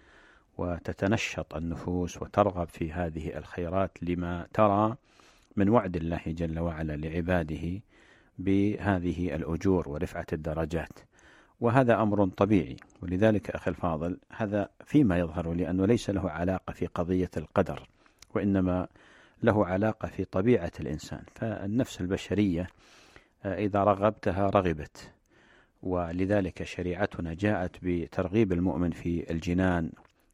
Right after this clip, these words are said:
والرضوان، وذلك حينما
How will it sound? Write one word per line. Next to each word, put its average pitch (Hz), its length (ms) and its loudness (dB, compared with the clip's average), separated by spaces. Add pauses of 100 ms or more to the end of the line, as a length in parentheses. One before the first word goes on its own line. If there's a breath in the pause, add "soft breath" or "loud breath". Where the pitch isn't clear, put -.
(140)
والرضوان، 85 800 0
وذلك 95 720 0 (640 soft breath)
حينما 92 640 2